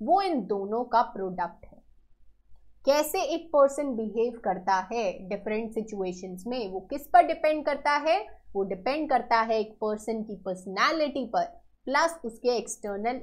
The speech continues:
environment में कैसे वो act करता है, ये बोलती है gestalt theory। cognition या फिर cognitive theory में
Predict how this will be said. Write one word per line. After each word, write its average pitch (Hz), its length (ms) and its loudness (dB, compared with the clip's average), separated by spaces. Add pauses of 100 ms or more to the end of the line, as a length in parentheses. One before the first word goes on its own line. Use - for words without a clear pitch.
environment 196 720 -4
में 196 260 -6
कैसे 185 380 -4
वो 226 240 -6 (160)
act 185 320 -10
करता - 360 -10
है, - 160 -20 (380)
ये 269 180 0
बोलती 196 460 -4
है 247 120 -4
gestalt 180 520 -6
theory। - 400 -14 (1080)
cognition 240 840 0
या 202 120 0
फिर 220 160 -6
cognitive 226 600 -2 (140)
theory 214 260 2
में 247 120 -6